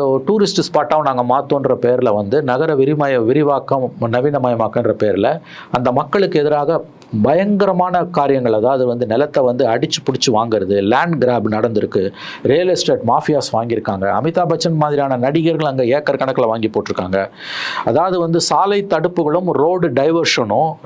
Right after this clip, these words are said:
நவீனமயமாக்கன்ற பேர்ல பயங்கரமா நடந்திருக்கு. அதோட விளைவு தான் அந்த இடத்துல மட்டும் இல்ல, அதை சுத்தி இருக்க பதினோரு தொகுதிகள்ல வந்து பார்லிமெண்டரி கான்ஸ்டிட்யூன்சிஸ்ல பி ஜே பி கடுமையா தோத்துருக்குது. இந்த பிரச்சனையை வந்து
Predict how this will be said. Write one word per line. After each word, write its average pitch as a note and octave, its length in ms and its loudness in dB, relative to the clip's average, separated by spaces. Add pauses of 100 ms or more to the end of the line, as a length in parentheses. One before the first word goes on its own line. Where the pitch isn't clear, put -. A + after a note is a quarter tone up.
(120)
நவீனமயமாக்கன்ற C#3 920 0
பேர்ல C3 280 0
பயங்கரமா A3+ 640 0
நடந்திருக்கு. C3 440 -2 (320)
அதோட D3+ 300 2
விளைவு G#3 320 0
தான் G#3 160 0
அந்த E3+ 180 2
இடத்துல F3 300 2
மட்டும் C#3+ 320 -2
இல்ல, E3 120 2
அதை C3 140 0
சுத்தி F3 280 -4
இருக்க F3+ 180 0
பதினோரு E3 520 0
தொகுதிகள்ல D#3+ 500 0
வந்து A2 240 -4 (1300)
பார்லிமெண்டரி D#3 440 0
கான்ஸ்டிட்யூன்சிஸ்ல C3 720 0
பி C#3 160 2
ஜே C3+ 120 2
பி D3+ 100 0
கடுமையா D#3+ 500 0
தோத்துருக்குது. G#2 400 0 (460)
இந்த G#3 420 4
பிரச்சனையை A#3 580 0
வந்து C3+ 580 0